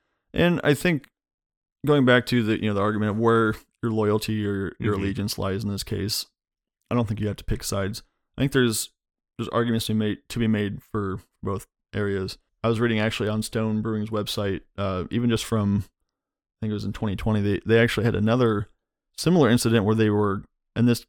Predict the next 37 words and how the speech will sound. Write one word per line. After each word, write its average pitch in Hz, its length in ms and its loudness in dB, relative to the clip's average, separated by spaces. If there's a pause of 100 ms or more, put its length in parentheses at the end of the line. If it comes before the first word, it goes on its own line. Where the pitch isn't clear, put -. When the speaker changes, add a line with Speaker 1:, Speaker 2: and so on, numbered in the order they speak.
(380)
Speaker 1:
case, 101 220 -2
going, 101 340 -2
I 101 40 -2 (180)
don't 113 60 0
wanna 113 60 0
say - 140 -4
going 104 240 -2
after, 95 380 -4 (120)
not 90 160 -4
really 101 140 -2
malicious, 92 460 -2
but - 280 -6 (1120)
they 117 220 0
have, 110 200 -4
uh, 95 340 -4 (1000)
sort 117 200 -2
of 107 60 -4
an 107 60 0
ongoing, 107 440 -2 (160)
uh, 101 160 -4
legal 110 280 -2
dispute 107 400 -2
or 98 140 -2
a 104 40 -4
lawsuit 104 480 -2
against 107 420 -6 (120)
a, 104 360 -6 (1000)
a, 104 300 -2
a 113 60 0
new 120 200 4
craft 110 300 -2
brewery 113 320 0
in 104 80 -4
Kentucky, 107 640 -4 (100)
Sawstone 113 640 -2
Brewing 107 200 -2
Company, 104 480 -2